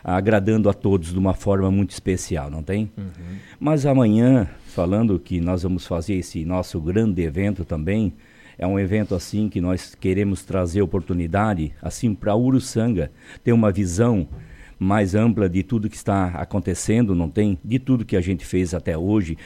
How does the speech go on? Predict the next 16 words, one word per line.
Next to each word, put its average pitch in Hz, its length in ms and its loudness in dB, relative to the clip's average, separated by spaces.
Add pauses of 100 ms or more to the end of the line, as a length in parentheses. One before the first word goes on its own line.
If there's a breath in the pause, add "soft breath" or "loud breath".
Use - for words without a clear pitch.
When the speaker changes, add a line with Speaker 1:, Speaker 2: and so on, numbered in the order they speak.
(100)
Speaker 1:
do 117 80 0
nosso 113 340 0
trabalho 92 520 0
que - 80 -8
vamos 85 300 -2
realizar. 85 760 -2 (240 loud breath)
Então, 143 260 2
nós 127 240 2
estamos 107 440 -2
programando 95 720 2
esse 90 180 -4
grande 90 320 0
evento 107 560 -4 (320 loud breath)
amanhã 104 500 2 (360 loud breath)
e 123 160 2
todos 143 800 0